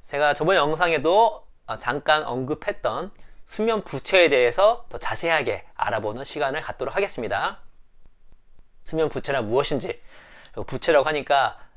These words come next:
저축이나 뭐 갚을 수 있는 것인지, 음, 그리고 수면 부채가 얼마나 위험한지 대해서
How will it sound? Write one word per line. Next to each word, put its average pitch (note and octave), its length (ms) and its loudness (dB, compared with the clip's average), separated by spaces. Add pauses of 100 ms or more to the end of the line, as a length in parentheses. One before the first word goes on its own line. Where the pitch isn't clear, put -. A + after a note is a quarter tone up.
(300)
저축이나 C#3+ 880 2 (120)
뭐 A2+ 540 -4
갚을 D#3+ 260 -2
수 D#3+ 120 0
있는 D#3 240 2
것인지, C#3 440 0 (360)
음, G2+ 120 -16 (200)
그리고 A#2+ 180 -6
수면 G3 300 -2
부채가 C#3+ 480 -2
얼마나 B2 240 -2
위험한지 C#3+ 580 0
대해서 A2+ 500 0